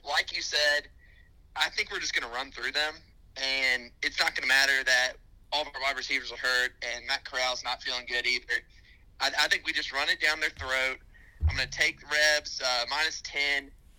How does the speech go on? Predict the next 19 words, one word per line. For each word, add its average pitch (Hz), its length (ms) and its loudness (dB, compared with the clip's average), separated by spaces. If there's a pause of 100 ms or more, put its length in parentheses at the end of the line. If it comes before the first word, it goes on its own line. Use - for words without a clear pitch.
(180)
And 147 320 0
you 143 80 -2
know 147 120 4
what? 156 180 0
I'm 151 120 -2
also 170 220 -2
gonna 156 100 0
take - 220 -6
Rebs. 143 400 2
I - 40 -8
think 143 160 -10
their 139 100 -4
team 147 240 -6
total 143 260 -4
was 127 120 -6
at - 80 -10 (100)
thirty-nine. 139 720 2 (580)
Uh, 123 380 2 (160)
thirty-nine. 143 580 -2